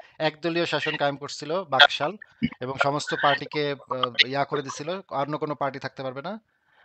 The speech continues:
আহ, তারপর হচ্ছে কোনো সংবাদপত্র থাকতে পারবে না, শুধুমাত্র সরকারের সমর্থক চারটা সংবাদপত্র থাকতে পারবে। এইরকম অনেকগুলা ডিসিশন ছিল, ছিল। একদম গণতন্ত্রকে একদম হ-, হত্যা করছিল, গণতন্ত্র বলে কিছু ছিল না আর। আহ, একদলীয় শাসন ব্যবস্থা কায়েম করছিল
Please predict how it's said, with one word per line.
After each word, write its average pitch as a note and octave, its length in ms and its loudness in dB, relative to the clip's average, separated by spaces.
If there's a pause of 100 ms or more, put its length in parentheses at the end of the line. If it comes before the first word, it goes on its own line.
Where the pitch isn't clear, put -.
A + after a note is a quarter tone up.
আহ, A#2+ 160 -2
তারপর B2+ 300 0
হচ্ছে C3+ 200 -4
কোনো C#3+ 260 -6
সংবাদপত্র C#3+ 520 -2
থাকতে C3+ 240 -8
পারবে C3+ 200 -4
না, D3 60 -8
শুধুমাত্র C3+ 400 -8
সরকারের C#3 440 -4
সমর্থক C3+ 500 -8
চারটা C#3 280 -6
সংবাদপত্র B2+ 520 -12
থাকতে - 240 -14
পারবে। C3 260 -10 (760)
এইরকম C#3+ 360 -2
অনেকগুলা D3+ 580 2 (140)
ডিসিশন C3+ 340 -6
ছিল, D3+ 200 -6 (100)
ছিল। D3 160 -6
একদম E3 400 -2
গণতন্ত্রকে D#3+ 760 0
একদম C#3+ 260 -2
হ-, A#2 160 -12
হত্যা B2+ 300 -6
করছিল, G#2 380 -14 (140)
গণতন্ত্র C3+ 440 -10
বলে B2+ 180 -8
কিছু - 220 -16
ছিল A2+ 180 -10
না G#2 100 -10
আর। G2 100 -12 (720)
আহ, A#2 160 -6
একদলীয় C#3+ 380 -2
শাসন C3 280 -4
ব্যবস্থা A#2+ 320 -8
কায়েম A2+ 220 -6
করছিল G#2 360 -14